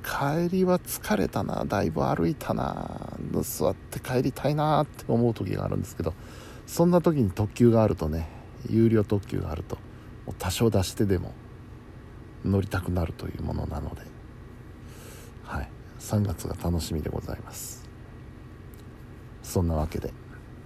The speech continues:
えー、明日は金曜日。うん。とりあえず予定は仕事だけですね。はい。そんな感じです。というわけで、えー、本日も皆さんお疲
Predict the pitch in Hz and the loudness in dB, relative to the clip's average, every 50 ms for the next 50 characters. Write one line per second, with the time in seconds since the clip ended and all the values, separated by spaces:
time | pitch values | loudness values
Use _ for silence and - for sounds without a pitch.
0 | - - - - - - - - - - - - - - - - - - - - | -16 -16 -18 -18 -18 -16 -16 -16 -16 -14 -10 -10 -10 -8 -8 -10 -10 -10 -12 -10
1 | - - - - - - 85 76 - - - 101 101 95 85 76 - - - - | -8 -8 -6 -2 0 0 0 0 0 -2 2 4 4 4 4 2 -2 -6 -12 -14
2 | - - - - - - - - - - - - - - - - - - - - | -14 -14 -14 -14 -16 -16 -16 -16 -16 -16 -16 -16 -16 -16 -16 -16 -16 -16 -14 -8
3 | - - 101 82 71 - - - - - - - - - - - - - - - | -2 0 0 0 -2 -4 -10 -16 -16 -16 -16 -16 -16 -16 -16 -16 -16 -16 -16 -16
4 | - - - - - - - - - - - - - - - - - - - - | -16 -16 -14 -16 -16 -16 -16 -16 -16 -16 -16 -16 -16 -16 -16 -16 -16 -16 -16 -16
5 | - - - - - - - - - - - - 117 110 117 107 92 92 85 85 | -16 -16 -16 -16 -16 -16 -16 -16 -16 -10 0 2 6 6 6 6 6 4 2 0
6 | 85 - - 90 80 78 73 - - 90 82 82 78 85 76 78 73 - - - | 0 2 2 2 2 2 0 0 -2 -2 -2 0 0 0 0 -2 -2 -4 -6 -8
7 | - 78 - - - - - - - - - - - - - - - - - - | -8 -8 -8 -8 -10 -10 -10 -12 -14 -16 -16 -16 -16 -16 -16 -16 -16 -16 -16 -16
8 | - - - - - - - - - - - - - - - - - - - - | -16 -16 -14 -12 -8 -8 -8 -8 -8 -12 -16 -16 -16 -16 -16 -16 -16 -16 -16 -16
9 | - - - 90 80 76 76 71 - - 76 73 73 69 - - - - - - | -14 -6 -2 0 0 0 0 -2 -2 -4 -4 -4 -6 -6 -8 -8 -8 -10 -12 -12
10 | - - - - - - - - - - - - - - - - - - - - | -12 -14 -14 -14 -14 -16 -16 -16 -16 -16 -16 -16 -16 -16 -16 -16 -16 -16 -16 -16
11 | - - - - - - - - - - - - 120 104 101 104 92 87 - - | -16 -16 -16 -16 -14 -16 -16 -16 -16 -8 0 2 4 6 6 6 4 2 0 -2
12 | 85 - - - - - - - - - - - - - - - - - 95 92 | -4 -4 -4 -8 -8 -12 -12 -12 -10 -8 -8 -10 -10 -10 -10 -10 -6 -2 -2 0
13 | 85 82 76 - 78 76 76 78 87 101 104 104 - 95 76 65 - - - - | 0 0 -2 -4 -4 -2 -2 0 2 2 2 2 2 -2 -2 -2 -6 -12 -16 -16
14 | - - - - 90 - - - | -16 -12 -6 -4 -4 -4 -4 -2